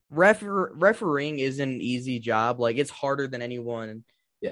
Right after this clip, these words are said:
Speaker 1: uh, like, any of us would imagine. Like, we're not gonna go, like, we would make terrible calls too. There's no doubt about that. It's not an easy job. It's a tough job.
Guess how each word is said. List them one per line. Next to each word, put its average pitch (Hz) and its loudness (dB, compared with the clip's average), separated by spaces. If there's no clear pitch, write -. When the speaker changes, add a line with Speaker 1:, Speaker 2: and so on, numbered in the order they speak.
Speaker 1:
uh, 113 -2
like, 127 0
any 156 0
of 131 -2
us 127 0
would 123 -6
imagine. 104 -6
Like, 107 -8
we're 147 -2
not 160 4
gonna 143 0
go, 131 0
like, 127 0
we 214 0
would 190 0
make 143 -4
terrible 135 -2
calls 143 0
too. 123 -2
There's 127 -6
no 175 2
doubt 151 4
about 135 2
that. 131 -6
It's 135 -6
not 151 2
an 143 0
easy 135 -6
job. 135 0
It's 135 -4
a 131 -4
tough 165 2
job. 98 -6